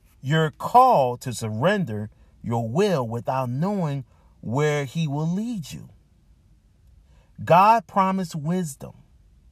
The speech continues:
insight, and understanding, not to the spiritually smart,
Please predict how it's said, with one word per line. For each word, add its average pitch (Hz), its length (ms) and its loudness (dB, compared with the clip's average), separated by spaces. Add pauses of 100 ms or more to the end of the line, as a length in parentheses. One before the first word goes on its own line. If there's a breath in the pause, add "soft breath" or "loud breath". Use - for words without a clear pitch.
(640)
insight, 180 580 -4 (720)
and 110 180 -6
understanding, 113 840 -6 (1160)
not 151 460 2
to 196 140 -2
the 156 100 -2
spiritually 160 800 -4
smart, 139 580 -2